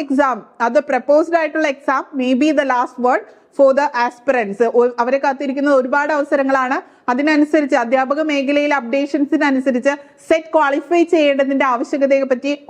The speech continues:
already നമ്മുടെ ചാനലിൽ തന്നെ ഒരുപാട് വീഡിയോസ് വന്നിട്ടുള്ളതാണ്. കാണാത്തവർ അതെല്ലാം കാണുക. അതിനൊപ്പം തന്നെ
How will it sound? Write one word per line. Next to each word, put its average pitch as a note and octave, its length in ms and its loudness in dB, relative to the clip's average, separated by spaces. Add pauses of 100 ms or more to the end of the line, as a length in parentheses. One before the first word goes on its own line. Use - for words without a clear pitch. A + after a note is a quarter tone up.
already C#4+ 560 2
നമ്മുടെ C#4+ 240 0 (100)
ചാനലിൽ B3 440 -2
തന്നെ B3+ 140 0
ഒരുപാട് C4+ 520 0
വീഡിയോസ് A#3+ 340 0
വന്നിട്ടുള്ളതാണ്. G#3+ 720 0 (380)
കാണാത്തവർ B3 420 0
അതെല്ലാം B3+ 480 -2
കാണുക. B3 340 -2 (320)
അതിനൊപ്പം C4+ 440 -2
തന്നെ D#4+ 140 -2